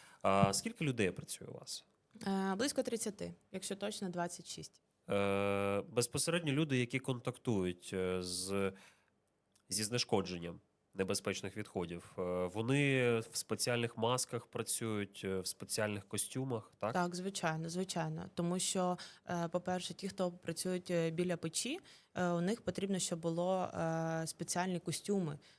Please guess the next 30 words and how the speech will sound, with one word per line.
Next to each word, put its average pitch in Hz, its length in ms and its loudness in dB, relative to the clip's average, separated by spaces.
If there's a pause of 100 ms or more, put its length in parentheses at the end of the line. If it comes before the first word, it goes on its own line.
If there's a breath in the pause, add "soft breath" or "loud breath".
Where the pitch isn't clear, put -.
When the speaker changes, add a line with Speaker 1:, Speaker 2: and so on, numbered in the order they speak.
(160)
Speaker 2:
е, 165 420 0
тому 165 260 0
що - 120 -2
там 165 200 0
дуже 214 300 2
велика 190 280 0
температура. 175 720 -2
Піч 202 200 -2
працює 190 540 -2
при 185 160 -4
нагріванні 170 520 0
від 170 220 -8
вісімсот 175 420 0
до 170 60 -2
тисяча 175 280 -2
двісті 170 280 -2
градусів. 170 460 0 (540 loud breath)
І 160 80 -4
це 170 120 0
дуже 185 220 2
небезпечно. 175 720 -2
Це 170 280 0
спеціальні 165 480 -2
рукавички, 254 640 0
спеціальне 156 560 0
взуття 220 540 -2 (240 loud breath)
і, 170 120 0
звичайно, 175 520 -2
це 160 320 0
маски. 160 440 -2